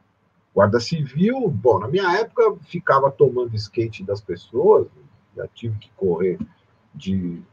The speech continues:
de G C M em Anhangabaú com skate, é, debaixo do braço, ou pegar pichador, ou molecada que entrava dentro de, de, de cemitério,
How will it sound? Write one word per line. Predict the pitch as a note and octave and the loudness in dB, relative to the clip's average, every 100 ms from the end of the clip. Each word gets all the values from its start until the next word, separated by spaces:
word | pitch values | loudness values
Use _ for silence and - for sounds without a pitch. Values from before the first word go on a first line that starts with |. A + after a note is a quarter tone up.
| _ | _
de | - F#2+ | -12 -6
G | F#2 F#2 | -6 -6
C | - | -2
M | F#2+ F2+ F#2 | 0 0 -2
em | |
Anhangabaú | F#2 F2+ F2+ E2+ E2+ E2+ - | -4 -4 -4 -2 -4 -6 -6
com | - | -6
skate, | F#2 - F2+ F2+ - - _ _ _ _ _ - | -8 -4 -4 -4 -10 -16 _ _ _ _ _ -4
é, | E2+ F2+ | 0 0
debaixo | F2 F#2 F2+ F2 | 0 0 0 0
do | A2+ | -2
braço, | - A#2 D3+ G#3 - - D#3 - _ _ | 2 4 4 2 0 -6 -8 -10 _ _
ou | D3+ D3 | 6 6
pegar | B2+ G#2 G#2+ | 6 4 4
pichador, | - - G2 E2 E2 A#2+ D3+ C#3 A2 F#2+ | 2 2 2 0 2 6 8 8 8 6
ou | G2 F#2+ F2 E2 | 2 0 -4 -10
molecada | F#2+ G2 F#2 G#2 G2+ G2 | -2 -2 0 -2 -4 -6
que | - | -12
entrava | F2+ - F#2+ F#2+ F2+ E2+ D2+ C#2 | -8 -4 -2 -4 -8 -12 -14 -10
dentro | F#2+ F2+ F2+ | -10 -10 -16
de, | F2+ F#2+ F2+ E2 _ _ _ _ _ _ | -18 -18 -20 -20 _ _ _ _ _ _
de, | - F#2+ F2+ F2 F2+ | -10 -2 0 2 0
de | F2 | -4
cemitério, | - G2+ A#2+ - A2 A#2+ E3 G3+ | -4 -4 -4 -2 2 4 6 4